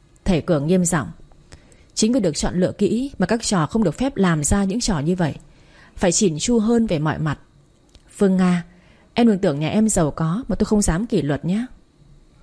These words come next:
Nga nhăn mặt. "Em nói rồi mà thầy, em không có làm gì hết. Bạn nói bụng về thì tự chịu thôi." Nãy giờ Vi định im lặng cho qua,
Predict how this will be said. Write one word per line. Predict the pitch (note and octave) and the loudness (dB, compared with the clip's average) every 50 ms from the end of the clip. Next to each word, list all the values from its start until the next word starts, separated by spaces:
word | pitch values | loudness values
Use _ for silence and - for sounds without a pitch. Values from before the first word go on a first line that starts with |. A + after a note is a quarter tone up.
| - - - - - - - _ _ - _ _ _ - - - - - - - - - - - - - | -20 -20 -20 -20 -20 -20 -20 _ _ -20 _ _ _ -20 -20 -20 -20 -20 -20 -20 -20 -20 -20 -20 -6 0
Nga | - G3 G3+ | 2 4 4
nhăn | G3 F#3+ G3 F#3+ F#3+ | 4 4 4 4 4
mặt. | F#3 D#3+ C#3 - - - - - - _ _ _ _ _ _ _ _ _ _ _ _ _ - | 2 2 0 -2 -8 -20 -20 -20 -20 _ _ _ _ _ _ _ _ _ _ _ _ _ -2
"Em | - A#3 A#3 | 0 2 2
nói | A3 F#3+ F#3 A3+ | 4 4 2 2
rồi | - C#4 A#3 | 2 2 2
mà | G3 E3+ | 2 2
thầy, | E3+ - F3+ E3+ E3+ E3 D#3 D#3+ - _ _ - | 2 0 0 0 0 0 -2 -4 -8 _ _ -4
em | - A3+ | -2 -2
không | A3 - B3 A#3 | 0 0 0 2
có | B3 C4 | 2 2
làm | A#3+ G#3+ F#3+ E3 | 2 2 0 0
gì | D#3 - F3 D#3 | -2 -2 0 0
hết. | E3+ F#3+ A#3+ C#4+ - - _ _ _ _ _ _ _ _ - - - - | 0 0 -2 -2 -4 -8 _ _ _ _ _ _ _ _ -20 -12 -4 -2
Bạn | G#3 F#3 | 0 2
nói | F#3+ F#3+ | 2 2
bụng | G#3+ B3 - - | 2 2 2 0
về | F#3+ G#3 G3 F3+ | 2 2 2 2
thì | - F#3+ | 2 0
tự | - A3 - F#3 | 0 0 0 0
chịu | - - A3+ C3 - | 0 0 0 0 2
thôi." | A3+ A3+ A#3 A#3+ B3 C4 - - _ - _ - - - _ _ _ _ _ _ - - _ _ - - - - _ _ _ _ - - - | 2 2 2 2 0 -2 -6 -12 _ -20 _ -20 -20 -20 _ _ _ _ _ _ -20 -20 _ _ -20 -20 -20 -20 _ _ _ _ -18 -6 0
Nãy | F#3 F#3+ F3 G#3 A3+ | 0 2 2 2 2
giờ | - F#3+ E3 D#3 C#3+ C#3+ - - - - - _ - - _ - | 2 0 0 0 -2 -4 -8 -12 -20 -20 -20 _ -20 -10 _ 0
Vi | A3 | 2
định | G#3 G3 E3+ - | 2 2 2 0
im | - G#3+ G#3+ G3+ | -2 -2 0 0
lặng | F#3+ F#3 D#3 - - - | -2 -4 -6 -6 -10 -12
cho | - - A3 G3 | -8 -4 -4 -4
qua, | F#3+ - - F3+ F3+ F3+ F3 E3+ | -2 -2 -2 -2 -2 -2 -4 -6